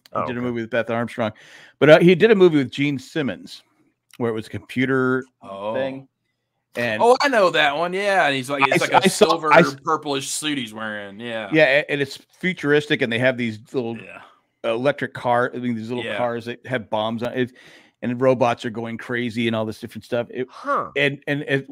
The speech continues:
Speaker 2: and I was at the theater when people were supposed to be going, <gasps> people were laughing. So I said, "Oh, poor Tom,"
Speaker 1: Oh.
Speaker 2: poor, I, I go, "Someday there's, I'm gonna be doing a podcast with someone and someone's gonna say, 'Oh, poor Tom Selleck.'"
Speaker 3: <laughs>
Speaker 2: Poor Tom Selleck.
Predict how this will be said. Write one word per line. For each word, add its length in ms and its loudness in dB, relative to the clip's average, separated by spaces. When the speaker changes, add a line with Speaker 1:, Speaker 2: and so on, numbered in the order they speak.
Speaker 2:
and 120 -2
I 60 2
was 120 0
at 120 2
the 80 0
theater 400 2
when 140 -6
people 260 -6
were 80 -2
supposed 280 -2
to 40 -20
be 100 -4
going, 180 -2
<gasps> 440 -20
people 220 0
were 160 0
laughing. 500 -4
So 120 -8
I 60 -6
said, 160 -10
"Oh, 420 -4
poor 160 -2
Tom," 200 -8
Speaker 1:
Oh. 140 -20
Speaker 2:
poor, 240 4
I, 220 4
I 100 -2
go, 140 -4
"Someday 480 -2
there's, 200 -6
I'm 80 -4
gonna 140 -6
be 100 -4
doing 200 -6
a 40 -12
podcast 580 -6
with 100 -16
someone 280 -8
and 140 -12
someone's 240 -10
gonna 120 -8
say, 180 -10
'Oh, 120 -6
poor 400 -8
Tom 320 -16
Selleck.'" 1300 -12
Speaker 3:
<laughs> 40 -20
Speaker 2:
Poor 360 4
Tom 300 -2
Selleck. 320 -4